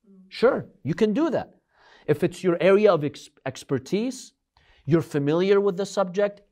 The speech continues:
Speaker 2: the si-, the situation suddenly comes up, just put your excitement down, think rationally,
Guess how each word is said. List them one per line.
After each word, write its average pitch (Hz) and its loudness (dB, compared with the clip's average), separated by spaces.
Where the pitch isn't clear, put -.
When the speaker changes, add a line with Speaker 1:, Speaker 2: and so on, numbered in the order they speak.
Speaker 2:
the 131 -8
si-, - -8
the 156 -8
situation 196 -6
suddenly 320 -6
comes 143 -10
up, 113 -12
just 190 -4
put 302 2
your 311 0
excitement 233 -6
down, 156 -6
think 302 -2
rationally, 180 2